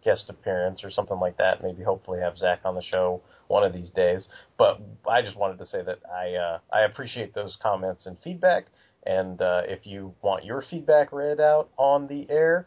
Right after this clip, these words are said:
um, go ahead and, you know, send us an email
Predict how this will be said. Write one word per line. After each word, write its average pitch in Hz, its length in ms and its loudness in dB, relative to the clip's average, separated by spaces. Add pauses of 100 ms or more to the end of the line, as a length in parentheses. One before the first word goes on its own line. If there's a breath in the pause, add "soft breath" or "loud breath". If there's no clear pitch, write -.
(360 soft breath)
um, 92 380 2
go 104 180 6
ahead 98 240 -2
and, 101 300 -12
you 113 80 -4
know, 90 240 0
send 110 160 0
us 107 120 -4
an 117 80 -6
email 123 600 2